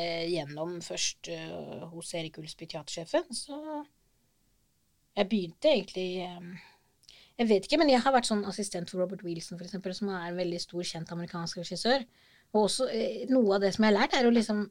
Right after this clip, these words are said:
han pleide å si sånn, eh, "Yes", vi jobbet med Per Gynt, for eksempel, og så sier han sånn, "Yes, what is it about this scene, what is it about?" Og så sier man sånn, "Ah, yes, you know, Solveig, she goes to the mountain, and then she", eh, og så sier han sånn, "Yes, yes, yes, yes, that's enough, that's enough."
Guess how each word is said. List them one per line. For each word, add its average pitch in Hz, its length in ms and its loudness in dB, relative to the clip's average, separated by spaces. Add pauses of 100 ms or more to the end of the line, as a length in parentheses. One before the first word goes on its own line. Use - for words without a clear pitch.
han 254 240 6
pleide 220 280 2
å 214 40 2
si 208 160 -2
sånn, 196 440 0 (560)
eh, 254 200 10
"Yes", 226 320 8
vi 226 160 8
jobbet 196 240 6
med 190 120 4
Per 208 160 4
Gynt, 175 220 0
for 185 140 0
eksempel, 196 320 2
og 208 40 2
så 208 80 -2
sier 202 160 2
han 190 80 2
sånn, 214 80 6
"Yes, 226 200 4
what 214 180 0
is 196 160 -2
it 196 120 2
about 180 380 -2 (480)
this 202 160 0
scene, 190 260 2
what 170 140 0
is 175 160 -6
it 165 100 -6
about?" 165 280 -4
Og 175 60 -10
så - 120 -12
sier 175 100 -2
man 160 140 -4
sånn, 208 180 0
"Ah, 330 180 2 (320)
yes, 311 300 4
you 320 100 4
know, 311 200 4
Solveig, 277 600 4
she 269 100 -2
goes 247 260 6
to 262 120 -6
the 262 80 6
mountain, 233 420 6
and 233 180 8
then 233 140 8
she", 233 400 6 (520)
eh, 190 480 4 (200)
og 254 80 4
så 247 160 6
sier 214 180 8
han 196 60 4
sånn, 190 180 2 (140)
"Yes, 262 160 8
yes, - 180 4
yes, - 280 4
yes, - 160 -2
that's 180 240 -2
enough, 151 260 -14
that's 170 200 -10
enough." - 280 -16